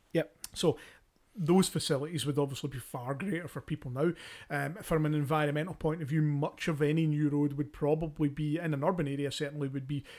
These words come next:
Speaker 2: maybe put in a cut and cover tunnel or buried
Speaker 1: That's right.
Speaker 2: completely, or,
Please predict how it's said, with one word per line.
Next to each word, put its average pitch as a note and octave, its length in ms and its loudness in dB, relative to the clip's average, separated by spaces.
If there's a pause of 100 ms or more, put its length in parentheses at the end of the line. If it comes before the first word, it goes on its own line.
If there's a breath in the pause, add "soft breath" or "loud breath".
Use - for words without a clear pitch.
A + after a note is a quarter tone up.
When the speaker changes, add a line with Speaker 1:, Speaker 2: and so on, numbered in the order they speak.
(320 loud breath)
Speaker 2:
maybe D3 140 -4
put F#3 220 -6
in F#3 60 -6
a C#3 40 -6
cut - 220 -6
and G3 100 -2
cover F3+ 220 -2
tunnel A#3 400 -4
or E3 100 -4
buried E3 420 -2
Speaker 1:
That's - 640 -6
right. A#3 120 6
Speaker 2:
completely, A3 500 4
or, D#3 300 6